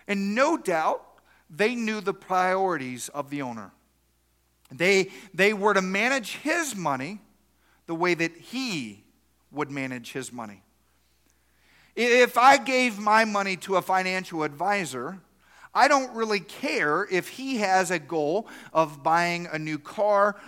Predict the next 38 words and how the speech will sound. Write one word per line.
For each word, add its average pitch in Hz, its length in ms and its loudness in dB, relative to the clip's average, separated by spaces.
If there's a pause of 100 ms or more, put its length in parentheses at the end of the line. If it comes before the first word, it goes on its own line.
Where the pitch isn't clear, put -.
(100)
or 160 220 0
buying 160 460 2
a 160 40 -4
new 156 200 -4
house. 135 540 -4 (340)
That's 220 280 4
fine, 220 320 4
right? 214 200 6
I'm 202 180 4
glad 226 340 6
that 240 100 -4
he 226 160 -2
has 196 240 0
goals. 190 360 -2 (300)
But 247 220 6
with 269 180 0
the 247 100 4
money 277 380 2
that 277 160 4
I 214 140 8
trust - 560 -2
him 156 340 -6
with, 127 440 -8 (760)
it's - 240 -2
not 233 340 6 (220)
his - 380 2
goals 160 720 -4 (100)
or 170 160 -2
priorities 160 680 0
that 151 200 -8
matter. 110 320 -10 (1160)
I 202 160 6
expect 233 420 -2
him 240 160 -4
to 226 80 -6
use 202 340 -8
my 247 680 0 (280)
resources 147 960 -10